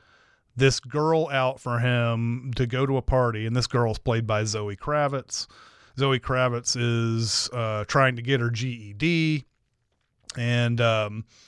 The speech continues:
um, seems to be a little bit of a, like, a, a spark maybe, uh, at first, um, and, um, eh,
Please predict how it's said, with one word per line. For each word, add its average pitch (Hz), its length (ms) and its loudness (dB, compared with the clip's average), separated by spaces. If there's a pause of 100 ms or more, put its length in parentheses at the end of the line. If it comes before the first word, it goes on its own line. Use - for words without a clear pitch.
(360)
um, 113 640 -2 (1080)
seems 175 320 0
to 156 100 -4
be 151 160 0
a 131 60 2
little 165 260 2
bit 185 180 2
of 175 140 2
a, 175 160 2
like, 165 300 0
a, 160 440 2
a 156 140 0
spark 165 600 0
maybe, 165 520 0 (580)
uh, 151 300 2
at - 160 -8
first, - 720 0 (120)
um, 131 760 0 (400)
and, 135 340 0
um, 117 480 -2 (680)
eh, 127 340 -6